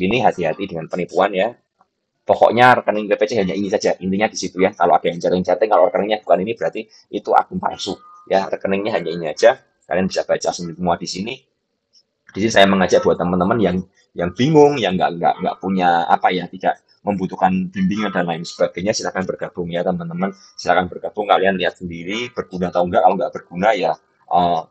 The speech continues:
kalian skip saja seperti itu ya. Jadi, eh, saya mau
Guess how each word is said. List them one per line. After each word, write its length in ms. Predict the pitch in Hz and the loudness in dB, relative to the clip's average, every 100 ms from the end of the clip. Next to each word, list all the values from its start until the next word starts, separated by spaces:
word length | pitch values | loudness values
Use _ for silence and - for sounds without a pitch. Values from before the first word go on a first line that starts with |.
| _ - | _ 2
kalian 400 | 90 95 95 92 | 4 4 2 -6
skip 240 | - 117 | -6 -2
saja 320 | 95 92 90 | 0 2 0
seperti 400 | 87 - 92 87 | -2 -8 -6 -4
itu 160 | 85 95 | -2 -2
ya. 160 | 92 - _ _ | -2 -6 _ _
Jadi, 400 | - 107 120 - | -4 0 0 2
eh, 460 | 92 92 90 90 90 | 4 4 2 0 0
saya 240 | 101 | 4
mau 80 | 107 | 4